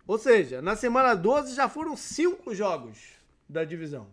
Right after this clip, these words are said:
Vai ficar faltando só o da última rodada.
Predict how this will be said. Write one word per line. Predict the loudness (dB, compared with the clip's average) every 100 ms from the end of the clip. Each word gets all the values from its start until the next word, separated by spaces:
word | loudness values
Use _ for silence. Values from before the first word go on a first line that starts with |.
| _ _ _ _ -10
Vai | -10
ficar | -8 -6 -4
faltando | -2 -2 -4 -6
só | -8 -2 2 2 2
o |
da | 2
última | 2 0 -8 -8
rodada. | -4 0 2 2 0